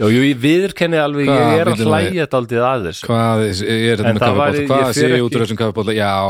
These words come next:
Speaker 2: já, það er,
Speaker 1: Það
Speaker 2: það
Speaker 1: er
Speaker 2: er,
Speaker 1: það, ég skil þetta ekki og finnst þetta
Speaker 2: það er sem sé mjög slæm gyllinafleiðinni. Uh,
Speaker 1: Já.
Speaker 2: alveg með púls.
Speaker 1: En að, ef ég verði bara farin inn og verði með stæla, það, það væri bara asnalegt.
Speaker 2: Já,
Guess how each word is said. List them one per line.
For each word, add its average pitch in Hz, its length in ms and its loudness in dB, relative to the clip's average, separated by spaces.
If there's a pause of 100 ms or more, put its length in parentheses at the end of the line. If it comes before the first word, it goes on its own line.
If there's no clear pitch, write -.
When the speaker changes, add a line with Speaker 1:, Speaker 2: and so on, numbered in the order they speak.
(100)
Speaker 2:
já, 92 100 -6
það 101 300 -2
er, 98 140 -4
Speaker 1:
Það - 120 -16
Speaker 2:
það 107 240 2
Speaker 1:
er 107 60 0
Speaker 2:
er, 104 80 0
Speaker 1:
það, 113 160 -4
ég 123 160 -2
skil 135 240 -2
þetta 110 180 -4
ekki 92 160 -6
og 90 60 -4
finnst 104 180 -6
þetta 92 240 -6
Speaker 2:
það 104 380 0
er 104 140 0
sem 98 240 -4
sé 95 260 -4 (420)
mjög 110 800 0
slæm 98 300 -6
gyllinafleiðinni. 90 800 -6 (640)
Uh, 92 420 -4
Speaker 1:
Já. 95 160 0 (160)
Speaker 2:
alveg 101 320 -2
með 98 140 -2
púls. 98 400 -4 (560)
Speaker 1:
En 98 180 0
að, 110 160 2
ef 113 100 0
ég 135 140 2
verði 139 220 -2
bara 135 160 0
farin 135 340 -2
inn 135 100 -4
og 127 120 -2
verði 127 160 -4
með - 80 -12
stæla, 120 420 -2
það, 117 340 -6 (280)
það 120 180 -6
væri 151 220 -10
bara 104 200 -4
asnalegt. - 440 -14 (360)
Speaker 2:
Já, 90 180 -4